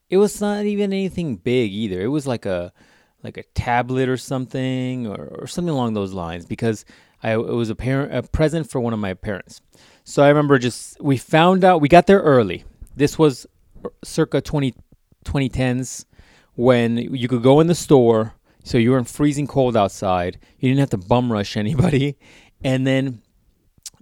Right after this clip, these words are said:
you, you had to sit there and just kinda wait.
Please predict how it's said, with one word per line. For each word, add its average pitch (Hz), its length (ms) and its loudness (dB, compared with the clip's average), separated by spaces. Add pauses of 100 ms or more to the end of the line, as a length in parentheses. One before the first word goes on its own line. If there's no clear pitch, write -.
you, 135 720 6 (800)
you 143 260 0
had 147 180 2
to 139 100 2
sit - 280 2
there 131 220 8
and 117 80 4
just 117 140 -2
kinda 120 200 4
wait. 98 560 -2